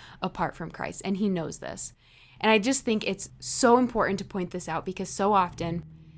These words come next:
as follow-, followers of Christ, as disciples, but also as people who are just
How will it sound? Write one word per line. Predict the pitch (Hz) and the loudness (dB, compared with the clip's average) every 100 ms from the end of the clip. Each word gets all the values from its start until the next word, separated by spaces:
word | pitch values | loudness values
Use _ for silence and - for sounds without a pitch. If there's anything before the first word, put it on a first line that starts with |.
| - - - | -20 -18 2
as | 190 190 175 170 - - - - - - - | 6 6 6 2 -4 -8 -18 -20 -20 -18 6
follow-, | 240 269 277 285 | 10 10 8 0
followers | - 214 247 294 294 | 2 4 6 4 0
of | 294 | -4
Christ, | - 302 320 214 | 0 0 0 -2
as | 175 | -2
disciples, | 180 - 190 220 294 | -4 0 0 0 -2
but | 214 | 0
also | 190 269 302 | 0 2 0
as | - | -2
people | - 208 190 | -4 -4 -2
who | 190 | 0
are | 185 180 | 0 0
just | 185 196 | -2 -4